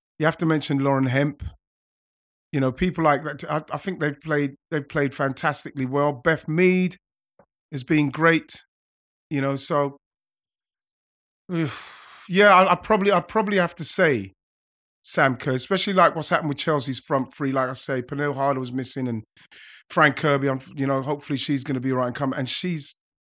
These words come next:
kept that team going under the pressure of Chelsea having to do that. And, you know, she finished the season with two goals like that. She, she's a world-class striker. She's probably got to get it, even though there's been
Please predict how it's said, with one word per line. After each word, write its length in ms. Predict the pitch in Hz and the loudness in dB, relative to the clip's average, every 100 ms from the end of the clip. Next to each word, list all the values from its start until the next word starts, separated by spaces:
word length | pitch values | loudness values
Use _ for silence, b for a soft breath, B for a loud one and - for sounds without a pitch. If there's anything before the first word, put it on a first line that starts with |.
| _ _ _ - | _ _ _ -4
kept 200 | 202 196 | -2 2
that 160 | 175 | 0
team 280 | - 175 160 | 0 0 0
going 420 | 135 143 120 120 120 | 2 2 2 0 0
under 240 | 160 185 180 | 0 0 0
the 60 | |
pressure 560 | 180 - 135 - 110 104 _ _ _ _ _ - | -4 -2 0 -2 -6 -8 _ _ _ _ _ -4
of 120 | 120 | -2
Chelsea 400 | - 165 147 156 | 2 2 2 0
having 280 | 139 139 135 | 0 0 -2
to 120 | 127 | -4
do 260 | 117 139 127 | 0 2 2
that. 220 | 107 95 - - _ _ _ _ _ _ | 0 -10 -16 -20 _ _ _ _ _ _
And, 260 | 151 143 143 - | 0 0 -2 -6
you 100 | - | -4
know, 140 | 139 139 | -2 -2
she 160 | - | -4
finished 320 | 143 180 156 - | -6 -4 -2 0
the 60 | |
season 320 | - 165 135 | 0 0 -2
with 100 | 131 | -4
two 240 | 123 190 165 | -4 -4 -2
goals 300 | 143 135 117 | 0 -2 -2
like 180 | 110 92 | -6 -6
that. 220 | 113 - | -10 -12
She, 120 | 180 - _ _ _ _ _ - | -14 -14 _ _ _ _ _ -12
she's 180 | 175 165 | -6 -4
a 60 | |
world-class 540 | 156 170 156 165 156 139 | 0 0 0 -2 -2 -4
striker. 360 | - 170 156 | -6 -6 -6
She's 180 | 127 147 | -8 -8
probably 280 | - 190 151 | -4 -2 0
got 160 | 151 | 0
to 60 | 131 | -2
get 200 | 117 170 | 0 -2
it, 200 | 117 - | -2 -6
even 220 | 151 143 143 | -8 -4 -2
though 120 | 147 | -2
there's 160 | 139 120 | -2 -4
been 260 | 147 135 | -4 -4